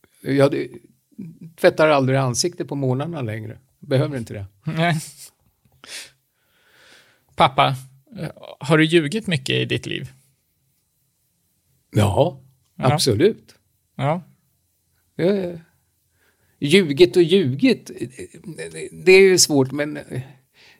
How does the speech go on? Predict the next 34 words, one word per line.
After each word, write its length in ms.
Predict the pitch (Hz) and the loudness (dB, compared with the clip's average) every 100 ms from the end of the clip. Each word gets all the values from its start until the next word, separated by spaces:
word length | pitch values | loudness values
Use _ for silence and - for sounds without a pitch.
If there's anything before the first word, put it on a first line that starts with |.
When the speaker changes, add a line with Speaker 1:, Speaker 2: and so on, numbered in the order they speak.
| _ - _ - - | _ -20 _ -20 -16
Speaker 1:
nu 140 | - 151 | -4 2
vet 180 | 196 196 | 4 4
jag 80 | |
inte 100 | 160 | 0
vart 160 | 143 135 | 2 0
du 80 | 135 | 2
vill 180 | 131 131 | 0 2
komma 340 | 139 135 175 | 2 4 2
riktigt, 380 | 147 113 - 117 | 0 -2 -6 -4
men, 180 | 143 139 | -2 -2
eh, 600 | 139 139 147 151 143 143 151 127 131 | -2 -4 -6 -8 -8 -10 -12 -10 0
farit 280 | 160 139 | 2 2
med 160 | 135 147 | -2 -4
lite 200 | 139 151 | -4 -2
osanningar 600 | 147 117 151 185 262 262 | 0 4 4 2 0 2
här 200 | 127 117 | 2 2
och 60 | 110 | -2
där 280 | 113 120 - _ | -4 -6 -12 _
Speaker 2:
Ja. 60 | 220 | 0
Speaker 1:
har 280 | 151 151 143 | 4 6 6
man 140 | 135 | 6
väl 100 | 135 | 4
gjort. 140 | 120 107 | 2 2
Speaker 2:
Ja. 60 | |
Speaker 1:
Eller 140 | 151 175 | 6 8
undanhåller, 760 | 196 165 135 131 131 240 220 202 - | 8 8 6 6 4 2 2 -2 6
undanhåller 1000 | 226 190 170 180 190 220 240 247 226 214 | 6 6 6 4 4 0 0 0 -2 -2
en 200 | 202 185 | -2 0
sanning. 760 | 202 180 151 190 180 120 123 - _ _ | 2 2 0 0 0 -2 -8 -18 _ _
Ljuger 440 | - 139 226 254 269 | 0 4 4 4 -2
man 220 | 226 139 | -2 -2
då, 260 | 113 87 131 | -6 -12 -6
till 140 | 143 113 | -2 -2
exempel? 600 | 104 - - - - | -2 -2 -6 -20 -20